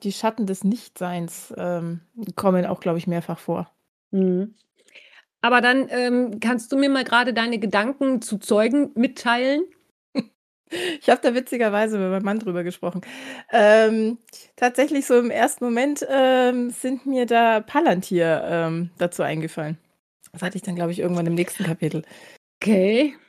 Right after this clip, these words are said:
Speaker 2: Wir haben ja im nächsten Kapitel noch mal eine genauere Definition. Da sprechen die Unterirdischen ja auch von den Zeugen und davon, dass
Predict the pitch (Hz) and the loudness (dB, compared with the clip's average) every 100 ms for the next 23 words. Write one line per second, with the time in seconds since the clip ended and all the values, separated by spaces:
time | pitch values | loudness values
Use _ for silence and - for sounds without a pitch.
0 | _ _ _ - - - - - - 214 | _ _ _ -20 -20 -20 -20 -10 0 4
1 | 277 269 247 277 330 - 311 294 302 302 | 6 6 6 4 2 0 -2 2 4 4
2 | 311 320 285 285 294 277 269 277 269 320 | 4 4 4 2 2 2 0 2 4 6
3 | 240 220 214 220 220 202 - 214 196 190 | 6 2 2 2 2 2 0 0 2 2
4 | 180 208 202 - 247 240 247 285 339 285 | 0 -2 -4 -4 -2 2 0 2 2 4
5 | 220 220 196 202 170 - 330 226 175 170 | 4 4 2 0 4 2 2 2 2 2
6 | 170 - 170 170 170 208 330 262 196 190 | 0 2 4 4 4 4 2 0 -2 2
7 | 202 220 254 233 214 208 - - - | 0 0 -2 0 0 0 -4 -16 -18